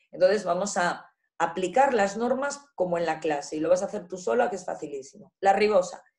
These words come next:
de arriba abajo, le pones cinco carbonos. Pues venga, ta, ta, ta, ta, pa' abajo. Ahora yo te digo, tienes los cinco carbonos, te falta el grupo funcional,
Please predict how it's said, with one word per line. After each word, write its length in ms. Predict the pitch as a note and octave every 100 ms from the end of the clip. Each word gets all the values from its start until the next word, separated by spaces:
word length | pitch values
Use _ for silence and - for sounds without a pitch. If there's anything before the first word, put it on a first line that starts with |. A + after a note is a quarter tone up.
| _
de 120 | F3+ A3
arriba 260 | A3+ C4
abajo, 360 | G#3 D#3+ - C3
le 120 | D3+
pones 320 | - A#3+ A3+
cinco 280 | - C4+ C4+
carbonos. 580 | F#3+ E3 D3+ C3+ C3+ _ _
Pues 140 | - D#3+
venga, 300 | G#3 D3+ - _ _ _ _ _ _ _
ta, 180 | F3 F3
ta, 200 | E3+ E3+
ta, 220 | F#3 F3+
ta, 200 | F3+ C#4+
pa' 80 | -
abajo. 440 | D#3 C#3+ - - _ _ _ _ _
Ahora 200 | - B3+
yo 160 | C4+ C4+
te 120 | B3
digo, 460 | F#3+ E3+ D3 C#3 _ _ _ _ _ _ _ _ _ _
tienes 260 | - F3 F3+
los 140 | F#3
cinco 240 | A3 G#3
carbonos, 680 | G3+ G3 A#3+ D4+ E4+ D#4+ - _ _ _
te 80 | G3+
falta 240 | F#3+ F#3+
el 60 | C#4
grupo 200 | B3+ F#3+
funcional, 600 | F#3 E3 F3+ A3+ C#4 -